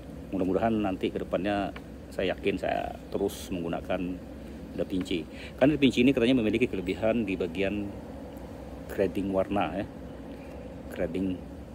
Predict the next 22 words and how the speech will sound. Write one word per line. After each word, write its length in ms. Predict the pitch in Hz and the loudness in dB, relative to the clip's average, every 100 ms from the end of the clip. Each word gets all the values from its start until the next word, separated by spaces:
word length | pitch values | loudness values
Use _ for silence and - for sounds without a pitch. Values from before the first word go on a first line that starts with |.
| - - - - | -14 -14 -12 -2
grading 340 | - 92 98 95 | 2 2 2 4
warna 320 | 95 104 107 | 4 4 2
dia 400 | 98 98 92 85 - - - - | 2 2 2 0 -6 -12 -10 -4
tidak 180 | - 78 | 0 4
ada 80 | |
lawan 300 | 85 90 90 | 4 4 2
ya. 160 | 80 - - - - | 0 -10 -12 -12 -8
Ini 160 | 85 95 | -4 -2
katanya 400 | 98 90 87 104 | 0 -2 0 0
benar-benar 560 | 90 92 87 87 98 95 - - - - - - - - - - - | 0 -4 -2 0 0 -2 -8 -12 -12 -12 -12 -12 -12 -12 -12 -12 -12
sebuah, 720 | - - 85 90 92 95 92 92 - - - - - - - 90 | -8 -6 -2 2 4 4 0 -4 -8 -10 -12 -12 -12 -12 -10 -8
apa 160 | 85 | 2
ya, 240 | 98 95 113 | 6 6 4
sebuah 400 | - 85 87 76 | 0 -2 -2 -2
editor 240 | 87 92 - | -4 -4 -4
video, 480 | 90 87 92 104 - | -4 0 0 0 -2
aplikasi 560 | 90 - 82 78 90 | -6 -6 -6 -4 -4
editor 160 | 80 85 | -2 -4
video 320 | - 87 95 | -4 2 2
yang 80 | 95 | 2
sangat 320 | 87 92 90 | 0 -2 0
mumpuni. 480 | 92 90 90 82 71 | 0 -2 -2 -2 -2